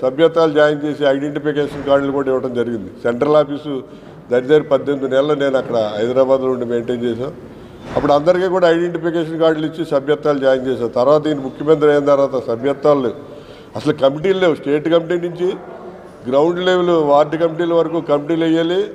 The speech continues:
అసలు కమిటీలు వేయలేదు. గ్రామ స్థాయి వరకు కమిటీలు వేయలేదు, వేయలేదు. అసలు కమిటీలు అనేవి వేయలేదు. అసలు అతను పార్టీ గురించి ఏమాత్రం కూడా ఆలోచించలేదు. అసలు కార్యకర్తలు అనేవాడు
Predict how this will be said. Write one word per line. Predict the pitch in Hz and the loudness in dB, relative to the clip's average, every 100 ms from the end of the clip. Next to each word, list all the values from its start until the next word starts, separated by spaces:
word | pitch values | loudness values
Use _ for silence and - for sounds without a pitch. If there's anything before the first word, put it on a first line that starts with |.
| - | -10
అసలు | 131 | -12
కమిటీలు | - 127 139 165 165 | -4 -2 0 2 2
వేయలేదు. | 160 160 156 | 4 2 2
గ్రామ | 165 139 139 151 | 0 2 4 4
స్థాయి | 151 156 | 2 2
వరకు | 156 156 160 | 4 2 -2
కమిటీలు | 156 139 139 151 | 0 0 0 -2
వేయలేదు, | 151 147 156 143 | 0 0 0 -2
వేయలేదు. | 143 143 143 156 - - - - - | 0 -2 -2 -6 -12 -20 -20 -20 -10
అసలు | 117 151 | -4 -4
కమిటీలు | 151 139 160 202 196 | 2 2 2 0 4
అనేవి | 202 208 196 | 4 4 4
వేయలేదు. | 185 175 | 4 2
అసలు | 151 139 | 2 2
అతను | 135 131 147 | 0 0 -4
పార్టీ | 147 127 143 175 208 202 | 0 4 4 2 -4 -8
గురించి | 185 202 180 175 | -6 -6 -4 0
ఏమాత్రం | 175 180 190 180 185 | 0 2 2 0 -4
కూడా | 190 165 | 2 4
ఆలోచించలేదు. | 170 165 156 151 131 104 | 4 0 -6 -6 -8 -8
అసలు | 104 120 - | -12 -14 -8
కార్యకర్తలు | 123 139 165 165 170 170 160 | -2 0 0 0 0 0 0
అనేవాడు | 156 156 151 156 | 2 2 2 -2